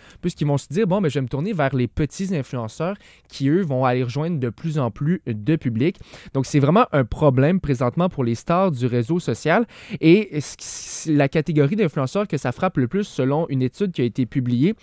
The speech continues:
c'est, euh, l'étude Influencer D B. Donc, c'est, c'est les spécialistes du voyage qui habituellement possèdent un taux d'engagement les plus élevés, mais c'est près de quatre pour cent en chute libre pour, euh, ceux qui se spécialisent justement là-dedans.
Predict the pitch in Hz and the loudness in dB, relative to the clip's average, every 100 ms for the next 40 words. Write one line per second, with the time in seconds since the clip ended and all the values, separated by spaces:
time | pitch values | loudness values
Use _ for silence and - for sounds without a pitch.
0 | - - - - - - 202 202 139 123 | -14 -20 -20 -16 -8 -2 0 2 2 2
1 | 135 127 208 170 147 - 151 139 131 - | 0 0 0 2 0 0 -2 -2 -2 0
2 | 190 202 - 120 151 165 117 170 - - | 2 2 0 2 4 6 4 2 -2 -18
3 | 214 135 139 156 - - 180 - 131 - | -12 0 0 0 -2 0 0 0 -10 -14
4 | - - 165 151 147 - 254 196 262 214 | -16 -4 0 0 0 -2 0 2 2 0
5 | 139 127 139 156 143 180 165 - - 131 | 0 0 2 2 2 -2 -4 -6 -4 -4
6 | 127 139 165 208 135 - 185 127 185 185 | -4 -4 -4 -4 -4 -2 0 0 0 0
7 | 143 131 120 185 151 131 120 131 113 208 | 2 2 2 2 0 0 0 0 0 -2
8 | - - - - 131 143 - - 135 - | -4 -16 -20 -4 -2 -2 -2 -2 -2 0
9 | 214 208 135 - 220 220 - 147 120 - | 0 2 0 0 0 -2 -4 -6 -6 -4
10 | 170 185 - - 123 117 - 180 131 147 | -4 -4 -10 -8 -6 -6 -4 -4 -2 -2
11 | 180 123 - - 135 123 120 - 190 - | -2 -4 -8 -6 -6 -4 -6 -4 -6 -6
12 | - 127 - 143 131 123 165 165 123 120 | -10 -10 -8 -6 -4 -2 -2 -2 -6 -8
13 | 131 - 131 143 170 - 113 120 143 127 | -8 -4 -2 0 -2 -2 0 2 2 2
14 | 127 | -2